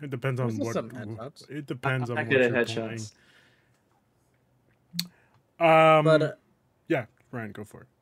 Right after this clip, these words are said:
Speaker 2: I was gonna say, it, yeah, as someone who's been playing a lot, it is a problem. It needs to be fixed. I'm glad they're, d-,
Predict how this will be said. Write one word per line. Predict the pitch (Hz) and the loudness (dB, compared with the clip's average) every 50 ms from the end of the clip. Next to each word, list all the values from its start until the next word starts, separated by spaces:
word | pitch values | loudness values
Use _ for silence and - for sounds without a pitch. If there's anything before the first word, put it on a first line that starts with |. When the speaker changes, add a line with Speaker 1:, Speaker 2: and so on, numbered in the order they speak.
| _ - | _ -4
Speaker 2:
I | 170 180 190 | 2 4 4
was | 196 180 | 4 4
gonna | 190 - 196 175 | 2 0 -2 -2
say, | - - 185 170 165 160 139 | -2 -2 0 0 2 2 0
it, | - - - - 160 175 165 | -2 -4 -4 -4 -2 -2 -2
yeah, | 165 160 160 151 147 143 135 123 - | 0 2 2 4 4 2 0 -2 0
as | - 151 151 - | 0 0 2 2
someone | 180 165 156 151 | 2 0 0 -2
who's | 151 147 135 | -4 -4 -6
been | 143 131 | -6 -4
playing | - 156 147 139 135 | -2 0 0 0 0
a | 131 127 | 0 -2
lot, | 123 123 123 123 123 117 - - - | -2 -2 -2 -2 -4 -4 -6 -4 -2
it | 151 156 - - - | -2 -2 -2 -2 -2
is | 143 143 143 139 131 131 127 - | 2 4 4 4 2 0 -2 -2
a | 131 127 120 | -2 -2 -2
problem. | - - 123 120 123 120 123 120 120 113 | -2 -4 -4 -4 -4 -4 -4 -6 -6 -6
It | 120 120 | -6 -4
needs | 127 135 131 123 - - | -4 -4 -6 -6 -6 -8
to | - 110 | -8 -8
be | 107 104 | -8 -10
fixed. | 104 - - 110 110 110 110 _ - - - - - - - _ _ _ _ _ _ _ _ - | -12 -10 -10 -8 -8 -8 -10 _ -12 -12 -12 -12 -12 -14 -20 _ _ _ _ _ _ _ _ -6
I'm | 123 131 135 127 135 | -4 -2 -2 0 2
glad | 127 147 139 143 147 | 2 4 4 4 4
they're, | 139 139 131 123 117 - - | 4 2 2 2 -2 -6 -8
d-, | 123 135 | -8 -8